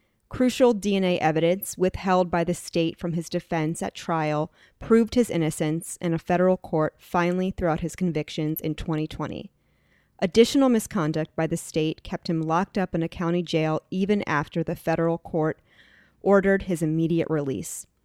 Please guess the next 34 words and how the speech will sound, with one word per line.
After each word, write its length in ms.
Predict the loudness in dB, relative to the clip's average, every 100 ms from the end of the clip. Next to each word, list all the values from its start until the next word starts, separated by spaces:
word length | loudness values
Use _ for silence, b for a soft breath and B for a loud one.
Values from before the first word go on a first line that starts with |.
| _ _ _ -2
Under 200 | 2 2
threat 360 | 4 4 4 2
of 140 | -2
contempt 520 | -2 0 0 0 -2
charges 540 | -4 2 2 2 0 0
from 160 | -2
the 80 | -2
federal 380 | 0 2 2 0
court, 400 | -2 0 0 0
the 100 | -4
state 380 | 0 0 -2 -4
finally 480 | 0 2 4 2
released 420 | 2 2 2 0 -2
him 220 | 0 0
and 100 | -2
he 100 | 0
walked 360 | 2 0 -4
free 340 | -6 0 0 0
with 160 | -4
the 60 | -8
help 320 | -2 -2 0
of 160 | -6 0
the 120 | 0
Ohio 380 | 2 0 0 0
Innocence 400 | -4 -6 -8 -10
Project. 600 | -8 -6 -6 -10 -12 -20 b b b b b
Now 420 | 0 2 4 2
he 120 | 2 0
has 160 | 0
a 60 | 0
message 600 | 2 0 2 0 0 -4
and 160 | -4 -4
practical 500 | -4 -6 -6 -10 -8
solutions. 800 | -4 -4 -4 -4 -8 -8 -12